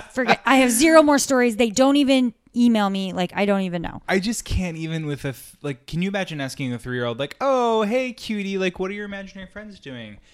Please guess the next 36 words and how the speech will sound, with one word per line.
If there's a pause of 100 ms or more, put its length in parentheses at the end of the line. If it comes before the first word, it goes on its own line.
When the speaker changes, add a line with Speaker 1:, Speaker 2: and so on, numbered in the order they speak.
(220)
Speaker 1:
And
the
three-year-old's
like,
"They
moved
to
Pittsburgh.
They
Speaker 2:
Right.
Speaker 1:
got
jobs."
Speaker 2:
Yep.
They,
Speaker 1:
<laughs>
Like,
Speaker 2:
they're
real
people.
Speaker 1:
how
Speaker 2:
They're
Speaker 1:
did
you
Speaker 2:
busy.
Speaker 1:
even
know
that
people,
like,
got
jobs
and,
like,
moved
to
s-,